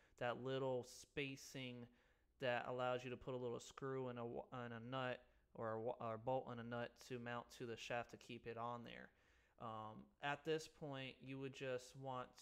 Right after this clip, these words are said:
to export this out and then put it into whatever other three D program design that you normally use, and then you would, you know, mount your hole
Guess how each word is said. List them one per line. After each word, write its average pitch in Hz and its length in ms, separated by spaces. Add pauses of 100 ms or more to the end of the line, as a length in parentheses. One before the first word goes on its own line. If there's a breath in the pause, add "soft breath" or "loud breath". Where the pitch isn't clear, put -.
to 127 240
export - 580
this 117 340
out 139 380
and 120 160
then 120 100
put 127 220
it 127 80
into 127 300
whatever 123 300
other 120 180
three 123 280
D 123 240 (360 loud breath)
program 135 520
design 127 380
that 123 220
you 120 240
normally 143 460
use, 113 600 (360 soft breath)
and 120 220
then 127 420
you 127 180
would, 123 160
you 123 160
know, 117 100 (180)
mount 127 320 (400 soft breath)
your 117 600 (180)
hole 160 560